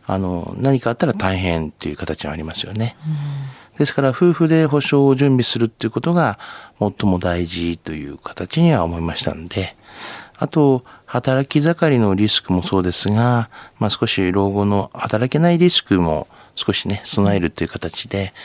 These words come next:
Speaker 1: まあ、二人仲良くですね、老後も過ごしてほしいなと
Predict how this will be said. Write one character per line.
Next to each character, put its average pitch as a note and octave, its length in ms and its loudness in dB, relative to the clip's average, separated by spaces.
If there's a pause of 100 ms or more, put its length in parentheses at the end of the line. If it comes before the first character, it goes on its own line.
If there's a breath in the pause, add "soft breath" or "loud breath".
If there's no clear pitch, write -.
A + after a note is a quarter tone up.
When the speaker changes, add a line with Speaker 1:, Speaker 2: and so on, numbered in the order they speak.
(340 loud breath)
Speaker 1:
ま G2 120 0
あ、 F2 40 -4
二 - 220 -2
人 G2+ 280 0
仲 G#2+ 220 0
良 E2 80 -4
く - 140 -10
で E2 100 -8
す - 140 -6
ね、 F#2+ 240 -4
老 F#2 120 2
後 F#2 120 -4
も F2 100 -2
過 G2 120 -2
ご F#2+ 80 2
し - 60 -2
て - 80 -2
ほ E2 40 0
し - 160 0
い - 20 -8
な B2 200 -2
と - 200 -4